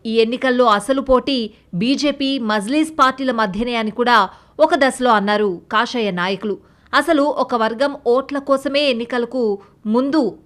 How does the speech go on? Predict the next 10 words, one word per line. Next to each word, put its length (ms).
అజారుద్దీన్కు 880
కాంగ్రెస్ 440
పార్టీ 260
మంత్రి 360
పదవి 300
ఇచ్చిందని 400
కూడా 340
ఆరోపించారు 640
బీజేపీ 440
లీడర్స్. 500